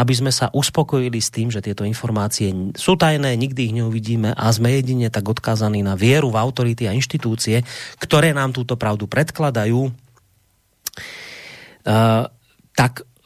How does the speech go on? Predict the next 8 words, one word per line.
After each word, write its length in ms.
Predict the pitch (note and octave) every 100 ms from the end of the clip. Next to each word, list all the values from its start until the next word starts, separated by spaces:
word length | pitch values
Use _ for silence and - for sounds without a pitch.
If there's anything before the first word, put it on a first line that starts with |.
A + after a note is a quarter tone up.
| _ -
pre 180 | G#2+ A2 C3
zmenu 320 | F3 G#3+ A3
takého 400 | F#3 D3 D3+ G#2+
novinára 720 | A2 B2 C3+ C3 B2+ A#2+ A2 _ -
Spúrneho 960 | - - G2 G2+ F#2+ G#2+ C#3+ E3+ F#3
a 160 | - F#2+
jemu 160 | G#2 A2+
podobných 640 | A2+ C#3 D#3 E3+ F#3